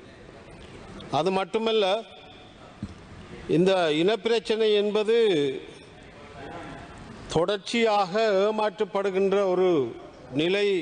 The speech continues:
காணப்படுவதை உணரக்கூடியதாக இருக்கிறது. ஆகவே சர்வதேச நாணய நிதியம் பல விடயங்களை நிபந்தனையாக வைத்திருக்கிறது.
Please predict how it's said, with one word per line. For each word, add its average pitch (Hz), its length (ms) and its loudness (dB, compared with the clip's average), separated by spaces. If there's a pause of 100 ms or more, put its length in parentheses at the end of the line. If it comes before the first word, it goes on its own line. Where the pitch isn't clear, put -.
(1400)
காணப்படுவதை 185 1040 0 (360)
உணரக்கூடியதாக 170 800 0
இருக்கிறது. 135 520 0 (1700)
ஆகவே 220 420 2
சர்வதேச 220 640 0
நாணய 214 460 0
நிதியம் 214 640 0
பல 190 380 0 (720)
விடயங்களை 202 640 2 (1000)
நிபந்தனையாக 208 720 2
வைத்திருக்கிறது. 160 680 -2